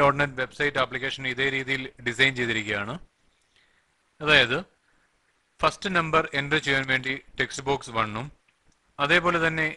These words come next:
second number എൻ്റർ ചെയ്യാൻ വേണ്ടി text box ടൂവും ഇവിടെ നമ്മൾ place ചെയ്തിരിക്കുകയാണ്. ഇതിൻ്റെ division, അതായത് ഫസ്റ്റ്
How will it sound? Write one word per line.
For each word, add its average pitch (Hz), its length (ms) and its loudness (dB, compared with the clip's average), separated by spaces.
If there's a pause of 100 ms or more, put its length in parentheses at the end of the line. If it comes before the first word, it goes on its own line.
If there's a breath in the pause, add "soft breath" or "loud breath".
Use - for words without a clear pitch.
(220)
second 170 320 0
number 160 200 -2 (160)
എൻ്റർ 139 220 0
ചെയ്യാൻ 131 260 0
വേണ്ടി 123 220 -2 (280)
text 135 300 -8
box 135 300 -4
ടൂവും 120 240 -6 (360)
ഇവിടെ 123 240 -2
നമ്മൾ 120 200 -4
place 120 240 -2
ചെയ്തിരിക്കുകയാണ്. 107 480 -2 (920 soft breath)
ഇതിൻ്റെ 190 260 2 (160)
division, 143 360 -2 (120)
അതായത് 143 300 2 (100)
ഫസ്റ്റ് 160 260 -2